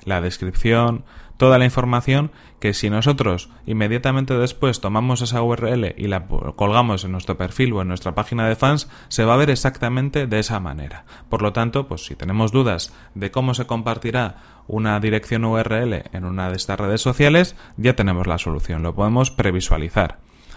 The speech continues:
para, pues, después comprobar que se publica correctamente. Eh, en este caso, pues, obvia-, obviamente son herramientas para desarrolladores, pero son muy sencillas y para algunas cosas nos pueden ayudar, ¿no? Como por ejemplo para poder llegar a saber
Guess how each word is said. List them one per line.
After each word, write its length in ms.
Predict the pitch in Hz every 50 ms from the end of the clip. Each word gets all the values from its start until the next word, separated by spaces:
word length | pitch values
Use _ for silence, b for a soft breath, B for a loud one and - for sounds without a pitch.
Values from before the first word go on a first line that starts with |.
| B - -
para, 400 | 107 98 90 92 110 - - _ _ -
pues, 160 | - 80 -
después 320 | - - - - 92 90
comprobar 560 | - - 92 90 90 90 90 104 113 123 135 B B B B B B B
que 140 | - - 101
se 140 | - - 92
publica 440 | - 98 98 101 107 - - 127 123
correctamente. 840 | - 92 - 92 92 - - - 76 78 78 71 69 69 - - B B B B B B B B B
Eh, 380 | - - 117 113 110 110 110 107 110
en 100 | 117 127
este 220 | 131 - 139 131
caso, 340 | - 120 120 - 156 143 110
pues, 180 | 87 78 - -
obvia-, 200 | 73 80 - -
obviamente 500 | - 101 101 104 101 101 104 107 107 120
son 200 | 113 - 104 104
herramientas 560 | 104 101 98 101 95 95 101 101 123 123 - -
para 180 | 110 101 82
desarrolladores, 680 | 78 85 85 90 80 92 82 78 87 107 120 120 107 -
pero 200 | - 85 76 82
son 200 | - - 110 110
muy 80 | 117 113
sencillas 520 | - 117 110 - 123 120 127 131 131 B B B B -
y 100 | 101 104
para 200 | - 92 80 80
algunas 300 | 87 98 110 117 117 113
cosas 440 | - 120 - - 120 120 - B B B B B B -
nos 200 | 104 101 95 -
pueden 300 | - 120 120 117 107 92
ayudar, 420 | 82 80 80 82 95 92 85 -
¿no? 160 | 90 101 107
Como 220 | - 95 85 71 -
por 160 | - - -
ejemplo 380 | - - 101 107 113 113 104 -
para 200 | 92 87 87 -
poder 240 | 90 90 98 101
llegar 240 | 110 110 107 110 110
a 60 | 110
saber 400 | 104 - 113 110 113 120 120 -